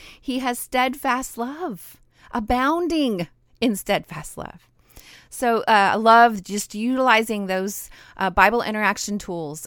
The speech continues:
of considering the opposite and making a list and rehearsing and saying it out loud. These are all things that you can do on your own as you begin to process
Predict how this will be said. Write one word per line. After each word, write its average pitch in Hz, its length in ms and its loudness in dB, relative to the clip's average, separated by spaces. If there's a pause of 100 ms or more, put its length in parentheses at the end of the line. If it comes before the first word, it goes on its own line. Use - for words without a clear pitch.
of 156 320 -6
considering 208 580 -6
the 202 140 -6
opposite - 560 -10
and 170 220 -10
making 208 360 -8
a 196 140 -8
list - 460 -8
and 185 180 -10
rehearsing 196 840 -10
and 185 200 -8
saying 202 420 -10
it - 180 -6
out 185 220 -4
loud. 170 320 -2 (340)
These 254 320 -2
are 277 120 0
all 247 240 2
things 220 380 -6
that 196 180 -4
you 208 260 -8
can 247 220 -4
do 208 240 -6
on 196 180 -6
your 190 220 -8
own 185 240 -6
as 170 180 -10
you 180 60 -10
begin 175 300 -8
to 175 100 -14
process 185 640 -2